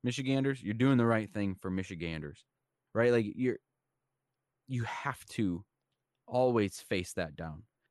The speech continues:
in the same way that, that people have always faced that down in the past. Because if, if you cower against that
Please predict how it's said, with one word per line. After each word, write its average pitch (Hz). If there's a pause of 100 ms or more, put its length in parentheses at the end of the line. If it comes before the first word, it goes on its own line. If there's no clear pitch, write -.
(220)
in 113
the 113
same 117
way 104 (120)
that, 95 (500)
that 95
people 110
have 98 (180)
always 107 (100)
faced -
that 85
down 92
in 87
the 85
past. - (340)
Because 98
if, 107 (200)
if 90
you 90
cower 113
against 95 (140)
that 92